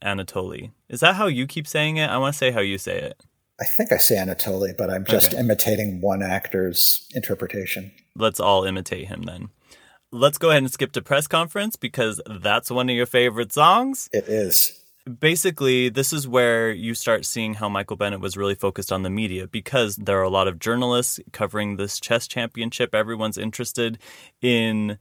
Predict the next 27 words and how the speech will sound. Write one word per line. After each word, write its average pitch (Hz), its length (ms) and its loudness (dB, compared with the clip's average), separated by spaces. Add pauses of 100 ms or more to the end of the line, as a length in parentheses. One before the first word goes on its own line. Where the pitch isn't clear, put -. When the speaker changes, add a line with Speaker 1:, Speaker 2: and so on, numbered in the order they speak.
Speaker 1:
the 107 240 -6
backstory 151 840 0
of 110 80 2
what's 110 240 2
going 113 300 2
on 107 180 4
in 104 140 0
these, 98 260 -4
these 101 260 -4
relationships. 147 920 0 (340)
Is 101 460 -4 (100)
Florence 131 880 2 (120)
with 101 720 -2
Freddie, 139 840 4 (400)
so - 220 2
on 104 120 2
and 92 120 -4
so - 160 -4
forth. - 360 -12 (220)
Speaker 2:
And 143 100 2
it's, - 200 2 (120)
it's - 280 6
introducing 151 520 2
us 117 120 2
to - 80 -6
Freddie 113 580 4
both 120 640 6